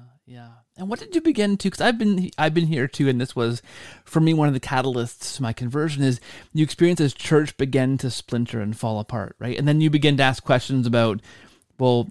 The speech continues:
what makes a church and, and where does this come from and these kinds of things. For me, it was around the issue of,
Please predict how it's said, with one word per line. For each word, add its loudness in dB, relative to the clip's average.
what -2
makes -2
a -2
church -8
and, -6
and -4
where 4
does 0
this -2
come -4
from 0
and 0
these 0
kinds 0
of -4
things. 2
For 0
me, 4
it 4
was 2
around 4
the 4
issue 2
of, 0